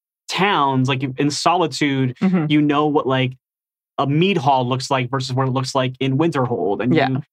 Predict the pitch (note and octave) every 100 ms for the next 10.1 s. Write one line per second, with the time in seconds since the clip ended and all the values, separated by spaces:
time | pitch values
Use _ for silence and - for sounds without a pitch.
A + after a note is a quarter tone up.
0 | _ _ C#3+ C3 D3 C#3 C#3 C3+ - C#3+
1 | D#3 F3 D#3 D3 C3 _ _ _ - C3
2 | D3 _ _ _ _ - C#3 E3 D#3+ -
3 | F3 E3+ F#3+ D#3+ C3 C3 - D3 D#3 D3+
4 | C#3 G3+ A#3 D#3+ D3 D3 - _ _ _
5 | C#3 D#3+ F#3 G3 - G3 G3 A3 A3+ A3
6 | - D3+ G3+ D#4+ - F#3 E3 F3 F3 F3
7 | G#3 F3 D3 D#3 G3 G#3+ G3 F3 A3+ B3
8 | - F3+ E3 D#3 D3+ - G#3 C#3+ C3+ F#3
9 | D#3+ F3 E3+ F3 D#3+ F3 E3+ C3+ D3+ C#3+